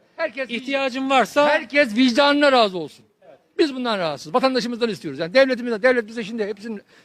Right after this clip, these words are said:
Speaker 1: çünkü ya devlet de bizim. Ne kadar parayı verecek, nereye kadar verecek?
Speaker 2: Kesinlikle.
Speaker 1: E, bir şekilde başkalarını biz
Speaker 2: Hani bir laf vardır, hepimiz aynı gemideyiz,
Speaker 1: Aynı gemideyiz.
Speaker 2: hepimiz aynı şehirde yaşıyoruz, hepimiz aynı ülkede yaşıyoruz.
Speaker 1: Canım,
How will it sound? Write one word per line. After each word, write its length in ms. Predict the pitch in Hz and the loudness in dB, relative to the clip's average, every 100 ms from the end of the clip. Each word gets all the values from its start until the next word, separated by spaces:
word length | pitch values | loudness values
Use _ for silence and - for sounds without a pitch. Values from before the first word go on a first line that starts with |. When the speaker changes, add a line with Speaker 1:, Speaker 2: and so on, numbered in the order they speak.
| - | -8
Speaker 1:
çünkü 260 | 262 247 - _ - _ - _ - - - _ - | -4 -4 -6 _ -20 _ -20 _ -20 -20 -20 _ -10
ya 140 | 135 131 | -4 2
devlet 260 | 196 294 | 2 2
de 80 | 294 | 0
bizim. 260 | 233 226 254 _ _ _ _ _ _ _ _ - 170 | -2 -4 -8 _ _ _ _ _ _ _ _ -6 0
Ne 120 | 285 | 2
kadar 260 | 294 277 | 4 4
parayı 260 | 220 247 233 | 4 0 0
verecek, 300 | 226 302 226 | -2 -6 -6
nereye 240 | 247 294 277 | 0 0 0
kadar 240 | 240 214 | -4 -6
verecek? 260 | 180 - _ _ - | -10 -16 _ _ -8
Speaker 2:
Kesinlikle. 560 | 165 214 214 151 127 - - - _ _ 180 | -8 -6 -10 -8 -10 -10 -20 -20 _ _ -8
Speaker 1:
E, 60 | |
bir 60 | 202 | -2
şekilde 340 | 262 233 240 | -2 2 4
başkalarını 480 | 269 220 277 240 247 | 4 2 0 -2 -2
biz 100 | 240 220 - | -8 -14 -12
Speaker 2:
Hani 180 | 220 240 | -6 0
bir 60 | |
laf 180 | 277 262 | 0 4
vardır, 200 | 220 196 | 4 4
hepimiz 320 | 226 277 269 269 | 0 0 0 2
aynı 200 | 269 240 | 2 2
gemideyiz, 520 | 208 180 180 247 285 | 0 0 0 -2 -4
Speaker 1:
Aynı 100 | 269 | -12
gemideyiz. 200 | 262 240 | -14 -4
Speaker 2:
hepimiz 280 | 233 262 254 | -4 -2 0
aynı 200 | 262 254 | 0 0
şehirde 320 | 220 202 185 | -2 -2 0
yaşıyoruz, 400 | 170 - 190 233 | -2 -2 -6 -4
hepimiz 240 | 254 254 254 | -4 -2 -2
aynı 180 | 254 | -2
ülkede 280 | 233 202 175 | -2 -2 -2
yaşıyoruz. 320 | 165 - 170 | -2 -4 -10
Speaker 1:
Canım, 140 | - | -12